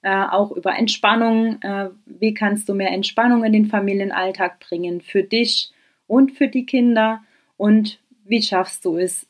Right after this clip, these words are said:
einiges gelassener zu sehen? In der nächsten Folge habe ich die beiden Mamas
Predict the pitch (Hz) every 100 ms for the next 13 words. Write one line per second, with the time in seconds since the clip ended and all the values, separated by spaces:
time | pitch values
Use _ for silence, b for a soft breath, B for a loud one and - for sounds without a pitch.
0 | _ 180 185 180 160 156 - - 277 269
1 | 180 - 151 147 - 151 143 147 156 _
2 | _ _ _ _ _ _ _ _ _ _
3 | _ _ _ _ _ _ _ _ _ -
4 | 339 302 302 302 320 294 - 240 247 254
5 | 254 240 220 233 220 - _ - 214 208
6 | 170 175 180 185 170 160 165 165 -